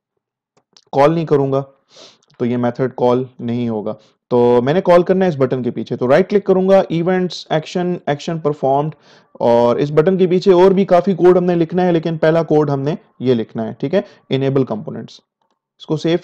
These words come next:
किया, इसको रन किया, और यहाँ पे आपके पास ये लॉगिन विंडो आएगी।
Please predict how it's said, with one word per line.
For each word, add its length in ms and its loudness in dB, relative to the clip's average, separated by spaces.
किया, 300 2
इसको 240 -4
रन 180 -4
किया, 280 0
और 880 0
यहाँ 420 -2
पे 340 -2
आपके 280 -4
पास 260 -4
ये 60 0
लॉगिन 300 -2
विंडो 340 -2
आएगी। 320 -2